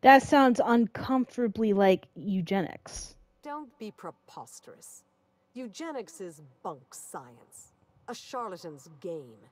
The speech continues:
Speaker 2: Snake oil for a pathetic elite who want to believe that they've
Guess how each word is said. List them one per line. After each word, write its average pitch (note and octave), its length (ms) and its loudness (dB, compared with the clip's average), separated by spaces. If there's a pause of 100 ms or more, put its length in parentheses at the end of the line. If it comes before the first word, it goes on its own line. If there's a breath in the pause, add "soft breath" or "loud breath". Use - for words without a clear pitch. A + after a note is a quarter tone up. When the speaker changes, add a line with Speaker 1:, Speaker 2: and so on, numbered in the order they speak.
(560)
Speaker 2:
Snake B3 500 -14 (140)
oil C#3 340 -18
for E3 220 -16
a - 20 -20
pathetic D#4 580 -14
elite G#3 540 -14 (180)
who G3+ 100 -14
want G3+ 260 -12
to - 80 -20
believe F3 460 -18
that E3+ 180 -12
they've G#3+ 260 -12